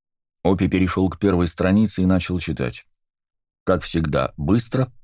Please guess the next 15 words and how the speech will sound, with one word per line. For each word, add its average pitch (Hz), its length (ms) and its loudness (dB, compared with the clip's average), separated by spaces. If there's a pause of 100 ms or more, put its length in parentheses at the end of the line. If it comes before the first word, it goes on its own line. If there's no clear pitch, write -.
(100)
охватывая 110 580 0
взглядом 90 500 2
по 80 120 -2
целому 98 380 2
абзацу 80 460 -2
за 78 200 0
раз. - 320 -6 (1900)
«Что - 320 -2
ж», — - 180 -8 (480)
сказал 85 440 -2
он, — 82 180 -2 (880)
«часть - 340 0
я 107 120 2
сразу 85 340 0
отвергаю». 73 520 -2